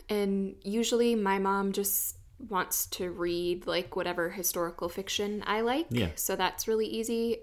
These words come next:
Speaker 1: and I have purchased a few cookbooks in the past for your mom,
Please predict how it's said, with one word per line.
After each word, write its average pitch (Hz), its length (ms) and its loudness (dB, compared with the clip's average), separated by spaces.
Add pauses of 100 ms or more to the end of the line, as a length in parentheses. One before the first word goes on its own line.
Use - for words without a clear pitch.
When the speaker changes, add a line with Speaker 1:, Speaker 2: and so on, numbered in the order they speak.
(160)
Speaker 1:
and 185 640 -2 (300)
I 185 220 -2
have 196 560 -6 (200)
purchased - 540 -4
a 208 60 -8
few 196 320 -2
cookbooks - 680 -4
in 185 120 -4
the 190 40 -6
past 180 380 -6
for 202 160 -4
your 269 260 2
mom, 208 460 0